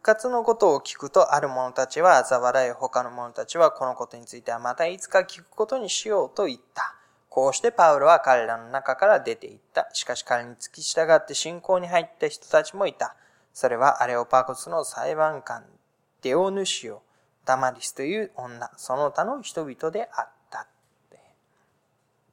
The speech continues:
このアレオパゴスの大群衆の前で語ったパウロの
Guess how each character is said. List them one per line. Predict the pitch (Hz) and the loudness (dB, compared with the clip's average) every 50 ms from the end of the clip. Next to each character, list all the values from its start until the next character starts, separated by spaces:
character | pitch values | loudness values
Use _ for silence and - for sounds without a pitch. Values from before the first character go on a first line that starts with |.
| _ _ _ _ _ _ _ _ _ _ _ _ _ _ _ _ _ _ _ _ _ _ | _ _ _ _ _ _ _ _ _ _ _ _ _ _ _ _ _ _ _ _ _ _
こ | - 156 147 | 2 2 2
の | 139 131 - | 2 0 0
ア | 131 | 2
レ | 139 151 | 2 2
オ | 165 175 175 | 2 2 4
パ | - 190 185 185 | 4 6 6 6
ゴ | 165 147 139 | 4 0 -2
ス | - - | -6 -10
の | 160 151 156 151 131 110 110 110 | -4 -2 0 0 0 0 -2 -2
大 | 113 120 123 147 160 156 | -2 0 0 0 -2 -6
群 | 165 180 190 185 175 | -12 -12 -14 -14 -16
衆 | - - 160 156 147 | -16 -14 -12 -12 -10
の | 139 135 | -10 -10
前 | 131 143 151 143 123 117 117 | -6 -4 -2 -2 -2 -4 -4
で | 117 147 147 135 - | -2 -2 -2 -2 -2
語 | - - - - - - | -8 -18 -16 -14 -14 -14
っ | - _ _ _ - | -14 _ _ _ -6
た | 156 151 135 117 110 - _ | -4 -4 -4 -6 -8 -12 _
パ | - 113 107 104 101 101 | -8 -6 -6 -6 -8 -10
ウ | - 113 | -16 -12
ロ | 127 | -8
の | 147 160 147 | -8 -8 -8